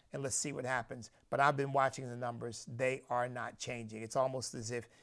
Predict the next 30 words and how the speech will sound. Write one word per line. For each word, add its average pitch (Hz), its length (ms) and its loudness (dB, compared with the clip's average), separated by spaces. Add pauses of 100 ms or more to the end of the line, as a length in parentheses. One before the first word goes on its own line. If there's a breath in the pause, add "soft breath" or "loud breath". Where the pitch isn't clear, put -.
(160 soft breath)
nobody 127 460 4
can 123 220 -4
now 123 320 0
join 123 380 -2
and 117 240 -6
follow 120 320 2
me. 110 280 -12 (380)
Facebook 123 400 -4
has - 360 -4 (100)
shadow 127 420 4
banned 113 320 -4
me. - 160 -20 (1900)
I 135 80 4
don't 143 140 2
even 139 160 -2
know 135 80 0
how 131 120 4
many 135 260 0
of 131 120 -6
my, 127 220 2 (200)
my 123 180 -2
followers, 127 340 2
I'm 127 100 -4
supposed 135 260 -2
to 131 60 0
have 127 80 2
about 120 220 -4
twenty-five 127 460 -2
thousand 123 360 -2
followers. 120 360 -2